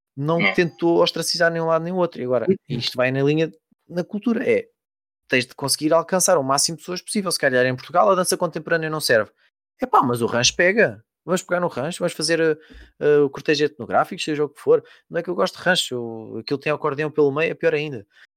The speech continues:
Speaker 1: Ah, mas tudo bem. Ahm, tens vários tipos de,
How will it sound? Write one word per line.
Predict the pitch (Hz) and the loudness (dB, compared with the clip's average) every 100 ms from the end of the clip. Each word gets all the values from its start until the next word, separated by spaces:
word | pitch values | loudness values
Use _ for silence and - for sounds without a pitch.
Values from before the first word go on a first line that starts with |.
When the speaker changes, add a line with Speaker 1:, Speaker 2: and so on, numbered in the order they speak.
| _ | _
Speaker 1:
Ah, | 123 127 120 - - _ - | -4 -4 -4 -12 -20 _ -12
mas | 131 127 | -10 -10
tudo | - 135 | -12 -8
bem. | 135 113 _ _ _ - | -8 -8 _ _ _ -6
Ahm, | 127 123 123 110 _ _ _ _ _ - - 123 | -4 -4 -10 -14 _ _ _ _ _ -20 -18 -6
tens | 165 151 | -4 0
vários | 190 180 165 | 0 0 -4
tipos | - 135 | -6 -12
de, | - | -8